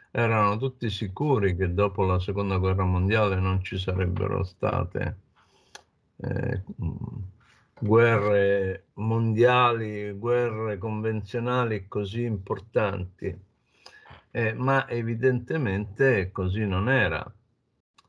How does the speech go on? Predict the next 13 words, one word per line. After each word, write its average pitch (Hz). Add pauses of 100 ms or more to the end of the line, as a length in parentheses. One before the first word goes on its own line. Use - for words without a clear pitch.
(460)
E, 101
e 92
in 104
questo 123
ambito 117
noi 98
europei 117
abbiamo 98
peccato 92
perché 92
abbiamo 87 (1080)
ritenuto 101
che 90